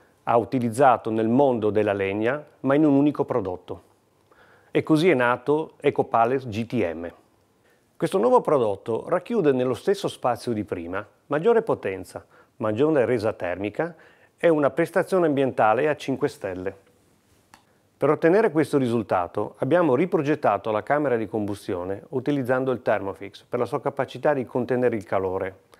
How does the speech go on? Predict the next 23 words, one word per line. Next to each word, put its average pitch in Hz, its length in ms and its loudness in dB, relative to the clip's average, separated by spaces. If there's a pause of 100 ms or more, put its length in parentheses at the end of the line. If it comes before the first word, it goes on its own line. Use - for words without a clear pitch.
(120)
e 131 100 0
la 135 120 4
ghisa 156 280 2
per 135 140 -2
la 131 120 4
base, 110 420 2 (280)
conferendo 120 540 2
così 117 260 -2
maggiore 110 440 2
robustezza 110 760 0
e 131 60 -2
solidità 120 800 0
alla 135 160 0
macchina 107 400 -4
nel 101 260 -4
tempo. 82 420 -12 (840)
La 170 160 4
camera 120 580 4
è 131 120 -4
sigillata 143 580 2
ad 123 80 2
una 127 180 0
porta, 95 480 -6